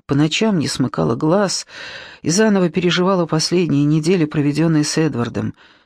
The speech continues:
Я хотела понять, в какой момент меня переклинило, когда я предпочла заткнуть уши и закрыть глаза на всё, что могло касаться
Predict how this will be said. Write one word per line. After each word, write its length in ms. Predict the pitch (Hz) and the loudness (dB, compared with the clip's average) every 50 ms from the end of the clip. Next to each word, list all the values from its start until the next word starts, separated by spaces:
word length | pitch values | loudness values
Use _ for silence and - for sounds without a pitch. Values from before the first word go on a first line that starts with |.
| _ _ _ _ _ _ _ | _ _ _ _ _ _ _
Я 80 | - 180 | -4 -2
хотела 380 | 175 - 196 - - 202 196 190 | -2 -2 -2 -2 -2 -2 -2 -2
понять, 680 | - - 196 196 180 185 175 151 107 98 - - - - - - - - - | -2 -2 -2 0 2 2 2 2 0 -2 -4 -8 -12 -14 -18 -20 -20 -20 -18
в 100 | - - | -14 -6
какой 340 | - - 165 - - 226 208 | -4 -4 -2 0 0 2 2
момент 560 | 180 180 180 180 180 180 190 202 185 151 - - | 2 2 2 2 2 2 2 2 0 -2 -2 0
меня 340 | 170 165 160 175 185 180 | 0 2 2 2 0 0
переклинило, 920 | 175 - 180 175 170 170 - - 185 185 208 196 160 139 113 104 104 92 - - _ _ _ _ _ _ _ _ _ _ _ _ _ _ | -2 -2 -2 0 0 -2 -2 -2 -2 0 0 2 2 0 0 0 -2 -4 -6 -10 _ _ _ _ _ _ _ _ _ _ _ _ _ _
когда 360 | - 160 160 170 165 202 226 | -4 -2 -2 0 2 2 2
я 300 | 220 196 180 214 202 175 | 2 2 2 2 2 0
предпочла 840 | 143 - 156 175 156 - - 165 156 - - - 240 220 208 185 190 - - - - _ _ _ _ | 0 -2 -2 -2 -2 -2 -2 -2 -2 -2 -2 -2 0 2 2 0 -2 -4 -12 -20 -20 _ _ _ _
заткнуть 600 | - - 202 208 208 - 220 226 226 185 - - | -2 0 0 0 0 0 2 2 2 0 0 -2
уши 280 | 226 226 202 - - 160 | -2 -2 0 0 0 0
и 40 | |
закрыть 460 | 147 147 160 156 - 196 220 202 156 143 | 0 0 0 0 0 0 0 0 0 0
глаза 360 | 151 160 160 180 180 208 208 | 0 0 0 2 2 2 2
на 140 | 175 160 160 | 2 0 -2
всё, 220 | 156 - - 220 | -2 0 0 0
что 200 | 196 - - 147 | 0 0 -2 0
могло 340 | 143 151 156 160 190 196 202 | 2 2 2 2 2 0 0
касаться 680 | - 117 143 151 - - 196 196 185 - - 180 175 165 | 2 0 0 0 0 0 0 0 0 -2 0 0 0 0